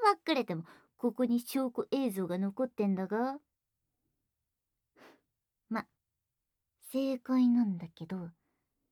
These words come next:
この土揺れあっての再生数って自覚あるし。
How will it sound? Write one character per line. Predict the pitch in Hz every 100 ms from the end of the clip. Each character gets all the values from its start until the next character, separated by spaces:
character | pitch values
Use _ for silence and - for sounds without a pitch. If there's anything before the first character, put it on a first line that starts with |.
| _ _ _ _ _ _ -
こ | 233
の | 208 220
土 | - - 226
揺 | 233
れ | 220 226
あ |
っ | 240
て | - 202
の | 208 185
再 | - 254 262
生 | - 294 269
数 | - 285
っ | 277
て | 196
自 | 185 202
覚 | 220 208 226
あ |
る | 202
し。 | - -